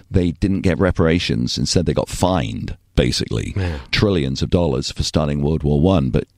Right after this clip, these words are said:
Speaker 1: they had to build the country back up. So we helped build up, uh, Germany, and in, at the expense of building England back up. And so, uh, Bristol was a very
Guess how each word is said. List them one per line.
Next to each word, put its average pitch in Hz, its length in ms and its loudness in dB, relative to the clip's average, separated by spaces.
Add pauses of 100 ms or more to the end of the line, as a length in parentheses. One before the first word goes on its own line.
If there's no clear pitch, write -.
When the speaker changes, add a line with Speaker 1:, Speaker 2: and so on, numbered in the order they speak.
Speaker 1:
they 90 140 2
had 85 180 2
to - 80 -10
build 73 180 0
the - 60 -6
country - 500 -2
back 71 240 2
up. 65 140 0
So - 120 2
we 90 280 2 (260)
helped - 380 2
build 90 200 4
up, 85 280 0 (260)
uh, 67 160 2
Germany, 76 540 2 (440)
and 76 160 6
in, 78 300 4
at 78 160 0
the 73 160 0
expense 85 600 -4
of 85 100 -4 (160)
building 82 500 0
England 87 380 2
back 67 260 2
up. 64 220 2
And 67 180 2
so, 78 440 4
uh, 69 320 0
Bristol 76 480 2
was 67 160 0
a 80 40 4
very 82 300 4